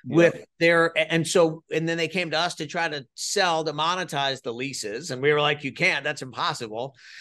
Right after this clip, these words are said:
Speaker 1: Right.
Speaker 2: Except there was, like, one new company, a r-, a reit, like, the only one you could sell it to was another reit, from one reit to another reit.
Speaker 1: Right, right,
Speaker 2: It was
Speaker 1: right.
Speaker 2: like this brand new reit was like, "Yeah, we're here, we'll buy. We'd love to buy these."
Speaker 1: <laughs>
Speaker 2: Comfort Inn in Wilmington, North Carolina.
Speaker 1: <laughs>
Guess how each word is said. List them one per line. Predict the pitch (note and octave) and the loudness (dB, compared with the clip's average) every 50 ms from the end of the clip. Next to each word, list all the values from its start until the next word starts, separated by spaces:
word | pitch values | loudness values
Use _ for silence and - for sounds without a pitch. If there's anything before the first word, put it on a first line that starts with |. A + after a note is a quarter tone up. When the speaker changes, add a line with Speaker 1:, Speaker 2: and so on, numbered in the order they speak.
| - - _ | -20 -6 _
Speaker 1:
Right. | - | 0
Speaker 2:
Except | D#3 C#3+ - F#3 F3 D#3+ - | 0 4 4 4 4 4 2
there | - E3 | 2 2
was, | E3 D#3 | 2 4
like, | D#3+ E3 D#3+ | 4 4 4
one | D3 D3 D#3 F3 F3+ F3+ F3+ F3+ | 4 4 6 4 4 4 2 2
new | F3+ F#3 F#3 F3+ F3 E3+ D3 D3 - _ C3 - | 4 6 6 6 4 2 -2 -8 -14 _ -6 0
company, | F#3 G3 G#3 F3+ F#3+ D#3+ E3 D#3+ D#3+ D#3+ | 0 0 2 0 -2 -2 0 0 0 0
a | D3+ D3+ | 0 0
r-, | D#3 D3 C#3+ D#3 D#3 D3 C#3 C3 - _ | -2 -2 -4 -8 -10 -12 -14 -16 -6 _
a | D3+ C#3+ | -4 0
reit, | C#3 E3+ G#3 G#3 F#3 - - - - - _ _ _ | 4 4 4 4 4 0 -4 -10 -12 -12 _ _ _
like, | E3 D#3+ | 0 2
the | F#3+ F3+ | 4 6
only | F#3+ G#3+ A#3+ B3+ A#3+ | 8 8 8 8 6
one | G#3+ G3+ G#3+ G3+ | 6 4 2 2
you | F3+ F3 | 2 0
could | D3+ E3+ D3 | 0 0 2
sell | - C4 B3+ G3+ | 2 4 4 4
it | E3+ C3 | 2 2
to | - C#3 C3 | -2 -4 -2
was | B2 C#3 C#3+ | -2 -4 -2
another | D3+ D3+ D#3 D#3 C#3 | 0 -2 0 -2 -2
reit, | C3+ D3 E3+ D3 - _ - - - | -4 -4 -6 -6 -6 _ -20 -20 -8
from | - C#3+ C#3+ | -6 -4 -2
one | D3 D#3+ D3+ | -2 -2 -2
reit | D3 D3 D3 D3 D3 | -2 -2 -2 -4 -4
to | D3 D3+ | -6 -4
another | D3 D#3 E3+ D#3+ C3+ B2 | -2 -2 -2 -2 -4 -6
reit. | A2+ G#2 G#2+ - _ _ _ _ _ _ _ | -8 -10 -10 -16 _ _ _ _ _ _ _
Speaker 1:
Right, | B2+ B2+ A#2+ A2+ A2 A2 A#2 | 2 4 4 4 4 0 0
right, | A#2+ A2+ A2+ | -2 -2 -2
Speaker 2:
It | - A#2+ | -2 -2
was | B2+ B2 | -2 -4
Speaker 1:
right. | - | -2
Speaker 2:
like | - F3+ F3+ D3+ | 0 0 -2 -2
this | F3+ E3+ C#3 | -4 -4 -6
brand | C3 C#3+ D#3+ F3 F#3 F3+ F3 | -4 -4 -2 0 0 0 -2
new | F3 F3 E3+ D3+ | -2 -4 -4 -2
reit | D3+ E3+ F#3 F3 E3 D3 | 0 2 2 2 0 0
was | C#3+ D3 C3+ D3 | -4 -4 -2 -2
like, | D3+ D3+ D3 E3 | -2 -2 2 4
"Yeah, | A3+ D#4+ F#4+ F4+ | 4 6 6 6
we're | A#3+ A3 C4+ | 4 4 6
here, | B3+ G#3+ A3 B3 | 6 6 6 6
we'll | B3 A#3+ A#3 | 2 2 0
buy. | B3 G#3+ G#3 A#3 B3+ G#3 D#3 _ _ _ _ _ _ _ | 0 -2 -2 -2 -4 -6 -8 _ _ _ _ _ _ _
We'd | F3 G#3 A3 | -6 -4 -4
love | C#4 D4 D#4+ | -4 -4 -4
to | G#3 | -4
buy | F3 F3 E3 D#3 | 0 0 0 0
these." | C#3+ C#3 A#2+ G#2+ - - - _ _ _ _ - | -2 -8 -10 -12 -14 -14 -16 _ _ _ _ -20
Speaker 1:
<laughs> | - - _ _ A2+ - - | -20 -20 _ _ -14 -4 0
Speaker 2:
Comfort | G3 G3+ - - G3 F#3+ F3 | 0 0 0 0 -2 0 0
Inn | E3+ E3+ E3+ | 0 0 -2
in | E3 D3+ | -2 -4
Wilmington, | D#3 E3+ F3 F3 E3+ D#3+ D3 C#3+ E3+ D#3+ D3 | -2 -2 -2 0 -2 -4 -4 -2 -4 -4 -2
North | D#3 D#3 D#3 D3 | -2 -2 -2 0
Carolina. | D3+ E3+ D#3 C#3 C3+ C#3 C3+ B2+ A2 G2+ - _ | 0 0 2 2 2 0 0 -2 -4 -8 -14 _
Speaker 1:
<laughs> | _ | _